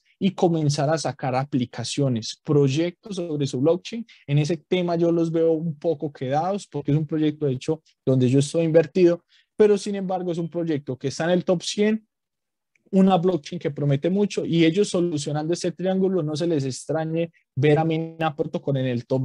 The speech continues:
veinte del CoinMarketCap. Eh, muy po-, muy posible en los próximos meses, próximos años. Así que, damas y caballeros, no me extiendo más. Quería hacer un, un review, digamos, hablando un poco de las blockchains, blockchains con potencial, no,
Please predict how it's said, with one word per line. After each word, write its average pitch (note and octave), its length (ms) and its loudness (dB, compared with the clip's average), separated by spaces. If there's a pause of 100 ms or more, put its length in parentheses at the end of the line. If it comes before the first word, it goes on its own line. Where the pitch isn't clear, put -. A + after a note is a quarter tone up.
veinte D#3 320 -2
del C#3 120 -2
CoinMarketCap. C#3+ 760 -4 (560)
Eh, C3 640 -2
muy D#3 340 0
po-, E3 260 0
muy E3+ 180 2
posible D#3+ 500 -2
en D3+ 120 -6
los C3 160 -6
próximos C#3+ 560 -4
meses, D3+ 420 -6
próximos B2+ 480 -6
años. A#2 320 -6
Así D3 160 0
que, G#3 120 2
damas G3+ 220 2
y F3+ 40 -4
caballeros, C#3+ 580 4
no D#3 180 2
me F#3+ 120 2
extiendo F#3 440 -2
más. G3 380 -4 (240)
Quería D#3+ 240 0
hacer E3+ 160 0
un, F3 260 -6 (300)
un E3 180 -2
review, E3+ 560 6
digamos, D#3 460 -2
hablando C#3 300 -2
un D3 100 -8
poco D#3+ 280 -2
de C3+ 100 2
las B2 240 -2
blockchains, E3+ 640 -2
blockchains D3+ 480 -2
con D3+ 180 -2
potencial, D#3+ 680 -4
no, D3 160 0